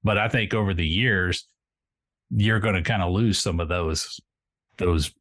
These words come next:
hardcore Oakland fans, you know, the crazies. Uh, you know, I, I've always loved Oakland's fan base 'cause, you know,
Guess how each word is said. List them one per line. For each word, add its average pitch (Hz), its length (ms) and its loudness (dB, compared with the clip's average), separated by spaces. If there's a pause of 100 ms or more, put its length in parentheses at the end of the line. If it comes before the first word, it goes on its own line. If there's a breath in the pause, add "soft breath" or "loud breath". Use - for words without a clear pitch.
(140)
hardcore 98 840 0
Oakland 98 440 0
fans, 85 600 -2 (100)
you 104 120 0
know, 92 120 2
the 85 100 -2
crazies. 82 580 0 (720 loud breath)
Uh, 87 220 0
you 98 140 -2
know, 90 200 -2
I, 101 140 0 (260)
I've 107 260 2
always 123 480 2
loved 104 600 0
Oakland's 98 600 0
fan 92 360 -2
base 80 300 -6
'cause, - 420 -2 (220)
you 117 120 2
know, 78 300 0